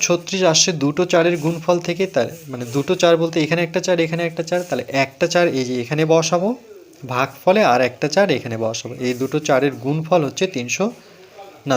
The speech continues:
দুটো চারের গুণফল নয়, মানে নিয়মটি, আ, আট তো থাকবেই, এই যে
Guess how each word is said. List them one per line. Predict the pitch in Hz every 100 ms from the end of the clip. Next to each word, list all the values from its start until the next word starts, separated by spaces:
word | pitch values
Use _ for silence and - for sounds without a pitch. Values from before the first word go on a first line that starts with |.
| 123
দুটো | 156 202
চারের | 202 190 175
গুণফল | 170 165 175 120
নয়, | 165 262 - - - - - - - - _ -
মানে | 131 127
নিয়মটি, | 147 160 175 214 - 131
আ, | 127 - 135
আট | 139 -
তো | - 202
থাকবেই, | 202 190 143 117 117
এই |
যে | 113